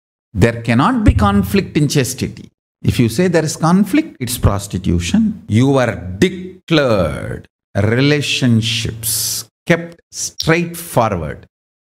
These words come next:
powerful, will never have conflict between each other. Your wife and husband, if they know you have become so chaste after going to Swamiji, never they will deny you going to Swamiji.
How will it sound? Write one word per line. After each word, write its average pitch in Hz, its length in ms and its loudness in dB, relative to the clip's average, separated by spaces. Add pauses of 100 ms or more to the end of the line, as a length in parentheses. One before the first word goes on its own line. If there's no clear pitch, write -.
(540)
powerful, 127 920 0 (440)
will 110 320 4
never 123 680 2
have 123 600 0
conflict 123 760 0
between 107 520 0
each 101 280 -4
other. 87 200 -4 (400)
Your 101 240 2
wife 131 380 0
and 104 140 0 (120)
husband, 90 640 -2 (160)
if 113 180 -4
they 101 120 2
know 123 520 2
you 101 160 2
have 98 100 -2
become 117 300 -2
so - 600 -2
chaste - 480 -2 (500)
after 117 240 0
going 120 220 2
to 113 60 -4
Swamiji, 110 440 0
never 107 420 2
they 113 160 0
will 101 140 0
deny 110 440 2 (560)
you 110 180 0
going 101 200 2
to - 120 -6
Swamiji. 90 380 0